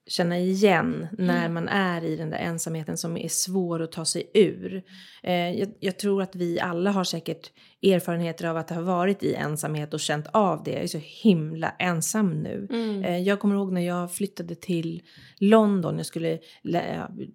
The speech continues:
Speaker 1: pr-, prata engelska och få lite arbetslivserfarenhet innan jag sökte till psykologlinjen. Så jag var
Speaker 2: Mm.
Speaker 1: där i nästan ett år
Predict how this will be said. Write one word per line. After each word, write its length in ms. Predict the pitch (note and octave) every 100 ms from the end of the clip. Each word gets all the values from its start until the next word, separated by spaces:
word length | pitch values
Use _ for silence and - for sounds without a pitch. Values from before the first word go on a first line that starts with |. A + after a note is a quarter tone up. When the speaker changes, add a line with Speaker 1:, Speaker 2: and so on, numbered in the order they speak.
| _ -
Speaker 1:
pr-, 200 | - F#3
prata 240 | E3+ E3
engelska 640 | E3+ E3 D#3+ E3 - D#3+ D#3+
och 100 | D#3
få 100 | E3
lite 200 | D#3+ E3
arbetslivserfarenhet 1300 | E3 D#3+ - D#3 - F3 - E3 D#3+ F3+ G3 F3
innan 180 | E3+ E3
jag 120 | E3
sökte 220 | D#3+ D#3 D#3+
till 140 | E3
psykologlinjen. 840 | E3+ E3+ E3 E3 E3 F#3 F3 D#3+
Så 80 | F3+
jag 60 | F3+
var 80 |
Speaker 2:
Mm. 140 | F3+ F#3
Speaker 1:
där 160 | E3+
i 100 | E3+ E3
nästan 300 | F3 - E3
ett 140 | E3 -
år 260 | G3+ F3